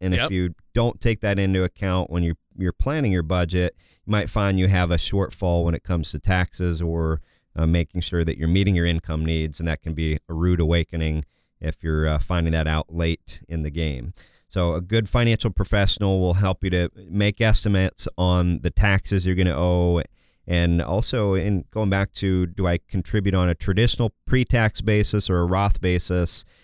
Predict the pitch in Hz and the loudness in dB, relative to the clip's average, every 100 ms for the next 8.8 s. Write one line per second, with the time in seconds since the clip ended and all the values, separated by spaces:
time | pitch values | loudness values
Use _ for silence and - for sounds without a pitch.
0 | _ _ _ 82 82 82 78 - 98 95 | _ _ _ -2 0 2 2 2 4 4
1 | 92 92 98 - 92 87 87 82 80 - | 4 4 2 0 0 2 2 0 -4 -2
2 | 98 90 87 87 82 85 90 98 98 92 | 0 0 -2 -2 0 2 4 4 4 4
3 | 85 85 - 95 85 - 73 76 - 92 | 2 0 0 0 0 -2 -6 -6 -4 0
4 | 92 - 95 95 - - - - 95 - | 0 0 2 2 2 -2 -10 -2 -2 -2
5 | - 87 82 - 92 82 - 117 101 92 | 0 2 2 2 2 2 2 4 6 4
6 | - - 87 - 92 90 - 90 82 80 | 2 -8 -4 0 0 0 -2 -2 0 -2
7 | - - 87 76 78 - 78 73 65 65 | -6 -8 -6 -4 -4 -2 -2 -2 -4 -8
8 | 62 - _ _ - 127 90 | -8 -10 _ _ -6 -4 -4